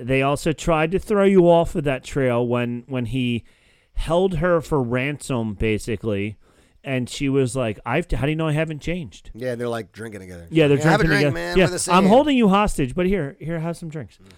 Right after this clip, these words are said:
Speaker 2: Mm.
Speaker 1: Um, so yeah, so, uh, it, it is gonna be, and
Speaker 2: S-
Speaker 1: that would, that would really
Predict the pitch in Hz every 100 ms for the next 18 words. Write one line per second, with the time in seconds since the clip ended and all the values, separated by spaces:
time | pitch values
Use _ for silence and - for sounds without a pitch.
0 | _ _ 123 113 110 110 110 104 - -
1 | - 139 131 110 98 - 143 135 135 131
2 | 156 151 - _ _ _ _ _ 185 170
3 | 175 185 180 190 214 190 202 185 170 165
4 | 156 147 143 139 135 120 - - _ _
5 | _ _ _ _ _ _ _ _ _ -
6 | 156 170 226 226 180 180 180 170 156 165
7 | 156